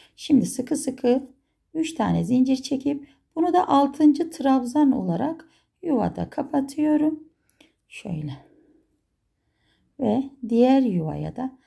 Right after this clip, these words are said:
sık iğne ile geçiş yapıyorum. Evet. Diğer o dört yuvayı da aynı şekilde yapacağız.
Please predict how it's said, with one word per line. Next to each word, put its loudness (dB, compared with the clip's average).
sık -10
iğne 2
ile -2
geçiş -10
yapıyorum. -18
Evet. -16
Diğer 2
o 0
dört 2
yuvayı -4
da -14
aynı 0
şekilde -10
yapacağız. -8